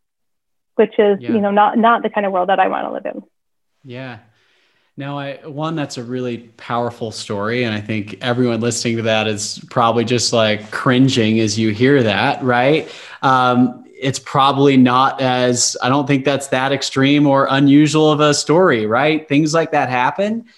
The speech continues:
Speaker 2: uh, more often than we'd probably want to admit. And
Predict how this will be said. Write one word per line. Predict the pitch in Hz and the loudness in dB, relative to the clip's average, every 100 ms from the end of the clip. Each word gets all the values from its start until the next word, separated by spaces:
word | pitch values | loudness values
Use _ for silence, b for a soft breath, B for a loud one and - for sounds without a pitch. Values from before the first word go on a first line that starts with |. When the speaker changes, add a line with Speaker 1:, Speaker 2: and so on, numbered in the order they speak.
| b b | b b
Speaker 2:
uh, | 143 135 127 127 123 | -2 0 2 0 0
more | 127 147 131 | 2 2 2
often | 139 147 156 143 | 2 2 2 2
than | 127 | 2
we'd | 127 | 0
probably | 117 143 147 139 | 0 0 0 0
want | 135 127 | 0 -4
to | - | -6
admit. | 107 107 139 190 - _ _ _ _ _ | -8 -6 -6 -8 -14 _ _ _ _ _
And | 151 151 151 147 147 147 | -4 0 0 0 2 0